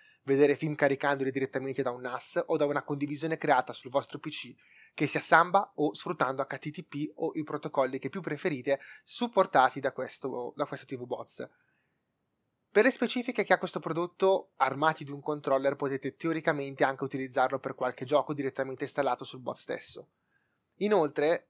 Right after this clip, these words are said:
proprio per quando si parlava dei protocolli supportati, vi arriva direttamente con Kodi preinstallato, un add-on per Netflix, se proprio avete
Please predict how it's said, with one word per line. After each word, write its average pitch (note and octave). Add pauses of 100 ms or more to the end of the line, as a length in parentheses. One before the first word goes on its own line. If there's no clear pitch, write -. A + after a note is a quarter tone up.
(120)
proprio D#3+
per C3+
quando C#3+
si C#3+
parlava C3
dei B2
protocolli C3
supportati, C3 (340)
vi E3+
arriva F#3+
direttamente F3
con E3+
Kodi C3
preinstallato, C3 (160)
un C#3
add-on C3+
per C3
Netflix, G3
se -
proprio B2+
avete B2+